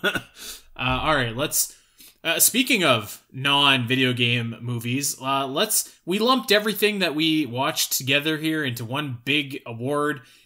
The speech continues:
and, uh, you know what? They're all winners in their own way, because there actually wasn't a bad movie in this lot,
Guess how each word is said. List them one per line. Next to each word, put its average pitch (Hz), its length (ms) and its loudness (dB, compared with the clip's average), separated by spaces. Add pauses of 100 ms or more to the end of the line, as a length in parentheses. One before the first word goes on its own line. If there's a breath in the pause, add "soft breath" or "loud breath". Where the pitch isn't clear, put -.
(200 soft breath)
and, 120 440 -2
uh, 110 440 -2 (840)
you 196 100 -4
know 269 120 0
what? 233 280 0
They're 196 180 4
all 196 180 4
winners 139 340 2
in 127 80 -2
their 123 160 0
own 113 160 -2
way, 104 160 -8
because 120 240 -6
there 156 160 2
actually 190 280 0
wasn't 135 280 -2
a 113 40 -2
bad 110 340 -4
movie 104 320 -12
in 104 80 -12
this 107 160 -8
lot, 98 500 -10